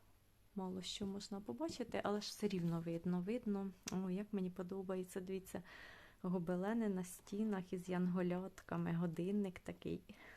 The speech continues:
Ух, як, як це гарно! Ось ця от ваза, оці ось гобелени. Вона така яскрава, скільки кольорів. Я вже, ну, не терпиться мені просто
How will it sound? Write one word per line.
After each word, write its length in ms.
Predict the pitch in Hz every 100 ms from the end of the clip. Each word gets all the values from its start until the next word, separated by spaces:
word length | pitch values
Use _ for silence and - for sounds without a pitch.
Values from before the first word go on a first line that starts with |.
| - - -
Ух, 560 | 311 320 330 330 - -
як, 420 | 339 370 - - - - -
як 200 | 466 453 -
це 160 | -
гарно! 540 | 220 196 202 208 196 208 - - - - - -
Ось 180 | 208
ця 240 | - - 233
от 280 | 220 214 -
ваза, 580 | 185 190 214 214 - 175 175 - - - - - - - - -
оці 520 | 208 208 - 202 233
ось 240 | 214 180
гобелени. 920 | - 180 165 175 170 170 170 175 180 190 - - - -
Вона 220 | 196 214
така 260 | 214 208 208
яскрава, 720 | 185 180 - - 226 196 180
скільки 500 | - - 226 - 202
кольорів. 680 | - 185 185 208 262 254 - - - - - - - - - - - - - - - - - - -
Я 140 | 208 220
вже, 200 | 214 202
ну, 320 | 202 220 247
не 160 | 247
терпиться 600 | 240 190 175 - 180 -
мені 220 | 180 175 170
просто 520 | - 190 - -